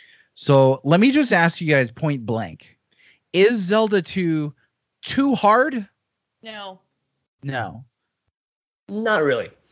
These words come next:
Speaker 1: Ryan's making a not really face. You're like a, what, he,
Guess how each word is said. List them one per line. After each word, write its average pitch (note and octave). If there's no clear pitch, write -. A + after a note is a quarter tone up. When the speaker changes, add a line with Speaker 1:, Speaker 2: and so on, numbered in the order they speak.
Speaker 1:
Ryan's D3+
making D3
a C3+
not B2+
really B2
face. A#2
You're D#3
like D3+
a, C#3
what, D3+
he, D3+